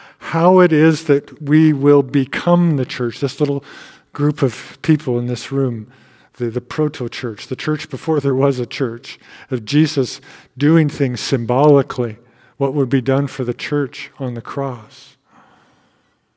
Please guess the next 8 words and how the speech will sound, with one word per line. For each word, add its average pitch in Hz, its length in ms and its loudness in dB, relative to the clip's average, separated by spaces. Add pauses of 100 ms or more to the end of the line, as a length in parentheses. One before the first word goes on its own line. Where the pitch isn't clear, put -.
(1040)
But - 140 -6
they 147 100 0
didn't 170 340 2
become 147 600 -2 (240)
the - 80 -14
church - 720 -14 (420)
by 113 100 -14
serving. 110 640 -14